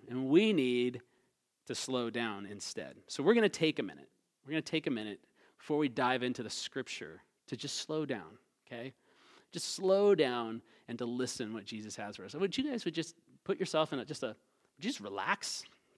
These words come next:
Some of you are all tense. I don't know, maybe I'm tense, but you guys just need to relax. Just, let's, like, maybe put our hands in our lap for a second. Would you just do that?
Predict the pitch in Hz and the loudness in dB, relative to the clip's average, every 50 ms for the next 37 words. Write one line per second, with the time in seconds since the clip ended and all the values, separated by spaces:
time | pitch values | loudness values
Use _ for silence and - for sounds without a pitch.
0 | - - - 156 143 127 110 104 104 98 - - - - 104 87 - - - - | -18 -12 -6 -6 -4 -4 -4 -4 -6 -8 -10 -10 -12 -12 -12 -12 -12 -14 -14 -14
1 | - - - 120 104 101 113 127 139 117 107 113 120 120 - 104 87 82 - - | -14 -12 -12 -10 -8 -6 -4 -4 -4 -4 -4 -4 -4 -4 -4 -6 -6 -8 -10 -14
2 | - - - - - - - - - - - - 165 123 90 90 87 - - - | -18 -20 -20 -16 -10 -6 -4 -4 -4 -4 -4 -6 -6 -6 -6 -10 -12 -14 -14 -14
3 | - - - - - - - - _ _ _ - - - - - - _ - - | -14 -10 -8 -8 -6 -6 -8 -10 _ _ _ -20 -20 -20 -20 -20 -20 _ -12 -12
4 | - - - 196 202 - - 269 226 185 180 185 202 190 151 - - 202 185 151 | -12 -6 -4 -4 -2 -2 -2 -6 -4 -4 -2 0 0 0 -2 -4 -2 0 0 0
5 | 120 110 123 139 143 151 156 165 165 143 160 131 107 104 110 - 233 254 - - | 0 0 -2 0 0 2 2 0 0 -2 -4 -4 -6 -6 -8 -8 -8 -10 -10 -12
6 | - 160 143 - - 160 156 - 185 - - _ _ _ _ _ _ _ _ - | -12 -12 -10 -8 -8 -8 -8 -8 -10 -12 -12 _ _ _ _ _ _ _ _ -14
7 | 170 170 - - 175 175 175 175 | -14 -12 -8 -6 -4 -4 -4 -6